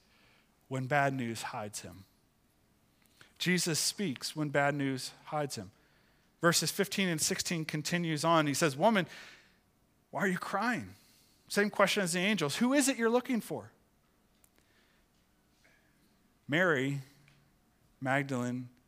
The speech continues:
believes that he's the gardener. And he, she says,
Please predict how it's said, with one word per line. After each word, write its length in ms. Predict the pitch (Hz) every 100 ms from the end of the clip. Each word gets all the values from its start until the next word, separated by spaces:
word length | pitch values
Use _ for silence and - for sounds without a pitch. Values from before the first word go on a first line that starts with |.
| _ _ _ _ -
believes 560 | 120 135 135 123 117
that 120 | 120 101
he's 240 | 120 110
the 120 | 123
gardener. 540 | 117 131 139 110 95 101
And 120 | 110
he, 80 | 117
she 480 | - - - - 147
says, 380 | - 143 123